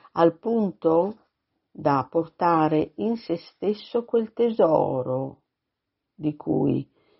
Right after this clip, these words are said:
parla la prima parabola, non per un uso di consumo che è fine a se stesso,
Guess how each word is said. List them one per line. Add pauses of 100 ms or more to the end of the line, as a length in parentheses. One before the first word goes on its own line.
(440)
parla
la
prima
parabola, (800)
non
per
un
uso
di
consumo (160)
che
è
fine
a
se
stesso,